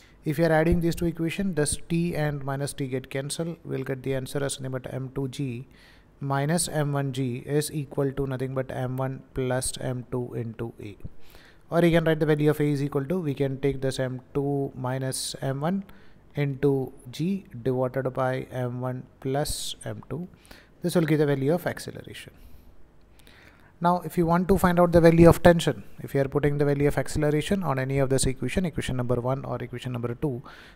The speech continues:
we can find out the value of tension also. So any question related to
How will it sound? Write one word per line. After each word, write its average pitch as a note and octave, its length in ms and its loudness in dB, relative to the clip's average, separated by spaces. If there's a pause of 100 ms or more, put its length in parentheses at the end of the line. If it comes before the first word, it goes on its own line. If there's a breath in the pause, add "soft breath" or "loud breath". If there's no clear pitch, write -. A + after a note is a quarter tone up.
we F3 100 4
can D3+ 180 6
find C3+ 200 6
out B2+ 120 6
the C3 60 2
value B2+ 280 4
of - 120 -2
tension G#2+ 360 -2
also. - 340 -12 (640 loud breath)
So - 160 0
any F#3 300 6
question E3 680 6
related D3 680 4
to C#3+ 340 2